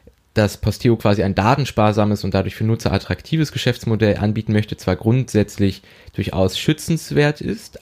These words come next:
aber die Firma jedoch, äh, dadurch nicht, äh, quasi entbunden wird von der Pflicht zur Unterstützung rechtmäßiger Überwachungsmaßnahmen. Und, ähm, Posteo hat quasi daraufhin im, im Gespräch mit Spiegel Online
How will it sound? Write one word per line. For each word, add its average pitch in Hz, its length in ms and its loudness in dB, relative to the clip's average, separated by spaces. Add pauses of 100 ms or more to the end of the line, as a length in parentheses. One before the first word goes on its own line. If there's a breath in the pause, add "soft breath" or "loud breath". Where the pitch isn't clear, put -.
aber 117 300 2
die 107 120 -4
Firma 117 240 2
jedoch, 104 320 0
äh, 98 260 0
dadurch 95 300 -2
nicht, 110 400 -2
äh, 98 340 0
quasi 90 400 -2 (280 loud breath)
entbunden 120 520 2
wird 110 180 2
von 101 140 -4
der 98 100 2
Pflicht - 520 -4
zur - 100 -4
Unterstützung 98 540 -4
rechtmäßiger 92 540 -4
Überwachungsmaßnahmen. 80 1120 -8 (800 loud breath)
Und, 101 720 0
ähm, 98 600 0 (540 loud breath)
Posteo 120 400 4
hat 117 220 -2
quasi 107 520 2
daraufhin 107 460 2
im, 101 220 0
im 101 120 0
Gespräch 101 400 -2
mit 101 200 -6
Spiegel 98 200 0
Online 101 480 2